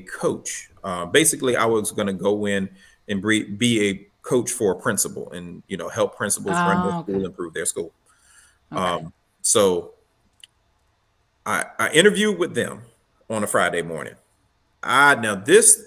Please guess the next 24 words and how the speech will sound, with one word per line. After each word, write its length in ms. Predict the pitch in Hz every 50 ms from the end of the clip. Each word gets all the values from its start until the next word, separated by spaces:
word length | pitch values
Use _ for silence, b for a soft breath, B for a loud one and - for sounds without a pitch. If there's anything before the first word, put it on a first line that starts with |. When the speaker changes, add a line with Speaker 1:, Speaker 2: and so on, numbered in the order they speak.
| - -
Speaker 1:
this 240 | 135 170 208 208 -
interview 380 | - 160 156 143 135 139 135 -
I 160 | - 123 127
felt 320 | 127 - - 113 104 - -
really, 640 | 95 101 107 117 123 143 151 160 165 165 170 165
really 300 | 156 143 147 147 143 139
good 180 | 127 131 131 123
about. 260 | 104 98 90 82 -
I 80 | - 101
was 100 | 98 95
like, 160 | 95 92 85
"Yeah, 160 | 87 92 101
I 20 | 110 104
knocked 220 | 95 90 90 -
this 140 | - 92 -
one 100 | 98 85
out 120 | 76 76 -
the 60 | -
park. 280 | - - - - -
This 120 | - 98 95
is 100 | - -
not 160 | - 78 71
a 40 | -
problem." 260 | - - - - -